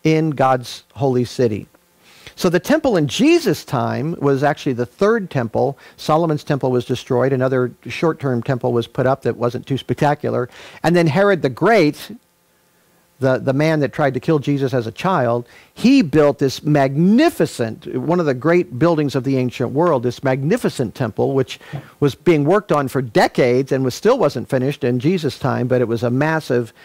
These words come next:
incredible thing. It was a wonder of the ancient world. But that, uh,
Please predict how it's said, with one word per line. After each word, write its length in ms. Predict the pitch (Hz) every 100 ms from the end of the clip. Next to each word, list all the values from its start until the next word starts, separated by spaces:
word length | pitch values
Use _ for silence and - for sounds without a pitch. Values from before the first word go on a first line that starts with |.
| -
incredible 400 | 131 - 165 131
thing. 180 | 123 151
It 80 | 127
was 140 | 165
a 60 | 190
wonder 420 | 151 165 156 151
of 80 | 135
the 140 | 139
ancient 320 | 120 123 123 110
world. 440 | 180 135 110 113 _ - - - - - - 180
But 320 | 175 - - _ _ - 135 -
that, 380 | 165 196 202 _ _ _ _ _
uh, 80 | -